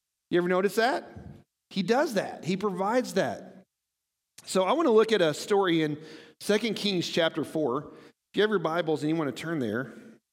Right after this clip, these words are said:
it's gonna be kind of our main story for the day, Second Kings chapter four.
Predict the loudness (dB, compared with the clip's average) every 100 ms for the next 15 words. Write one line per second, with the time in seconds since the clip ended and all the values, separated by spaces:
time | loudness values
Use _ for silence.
0 | _ -20 _ _ _ -6 -6 0 0 0
1 | 0 0 0 0 -2 -2 0 0 0 -2
2 | -4 -2 0 0 -2 -2 -4 -4 -8 -4
3 | -4 -4 -4 -4 -6 -6 -4 -2 -4